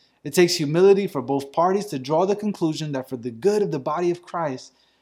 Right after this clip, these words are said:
we need to pursue a solution and resolve this conflict. We also need generous forgiveness.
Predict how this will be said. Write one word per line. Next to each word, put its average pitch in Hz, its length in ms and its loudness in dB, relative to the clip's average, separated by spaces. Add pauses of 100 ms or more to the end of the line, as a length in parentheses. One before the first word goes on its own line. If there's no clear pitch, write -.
(160)
we 156 160 -2
need 185 160 0
to 190 100 0
pursue 190 540 -2
a 180 60 2
solution 151 600 -4
and 131 160 -4
resolve 127 360 -6
this 135 160 -6
conflict. - 480 -12 (800)
We 156 100 0
also 165 320 6
need 180 320 0 (140)
generous 147 440 -2
forgiveness. 170 760 -2